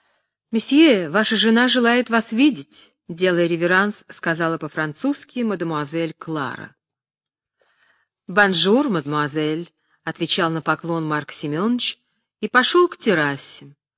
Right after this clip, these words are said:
где лежала в креслах особенного устройства хозяйка дома, и покачивалась. Марк Семёныч подошёл к жене и поцеловал у ней руку.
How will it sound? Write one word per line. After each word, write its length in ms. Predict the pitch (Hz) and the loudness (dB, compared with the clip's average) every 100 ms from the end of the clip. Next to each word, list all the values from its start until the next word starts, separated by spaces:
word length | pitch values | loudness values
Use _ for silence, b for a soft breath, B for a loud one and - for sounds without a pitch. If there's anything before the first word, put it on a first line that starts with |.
| _ _ - | _ _ -14
где 200 | 156 170 | -4 -2
лежала 420 | 175 180 214 196 | 0 2 2 0
в 100 | - | -2
креслах 540 | - 190 185 208 196 | -2 0 0 -4 -6
особенного 560 | 156 - 151 147 143 139 | -6 -6 -6 -6 -8 -8
устройства 720 | 143 - 160 190 247 - 247 | -10 -8 -2 -2 -2 -6 -10
хозяйка 640 | 233 180 160 214 269 - 226 | -4 -4 -2 -2 -4 -6 -6
дома, 520 | 151 139 139 139 143 _ _ _ _ | -4 -6 -6 -10 -14 _ _ _ _
и 120 | 202 | -6
покачивалась. 1200 | 226 277 - 135 117 - - - - - - - _ _ _ _ _ _ _ _ _ _ _ _ _ _ _ _ _ | -2 -2 -2 -6 -8 -6 -8 -10 -20 -20 -20 -20 _ _ _ _ _ _ _ _ _ _ _ _ _ _ _ _ _
Марк 260 | 214 247 247 | 2 4 4
Семёныч 520 | 240 233 233 220 - | 2 4 4 4 0
подошёл 500 | 208 190 - 180 165 | 0 0 2 0 0
к 80 | 139 | -2
жене 460 | 143 151 151 196 | -4 -2 -2 -2
и 20 | 220 | -2
поцеловал 560 | 165 - 156 151 165 | -6 -6 -4 -2 -2
у 40 | 170 | -4
ней 220 | 160 147 | -4 -4
руку. 480 | 143 139 - 151 | -4 -6 -10 -20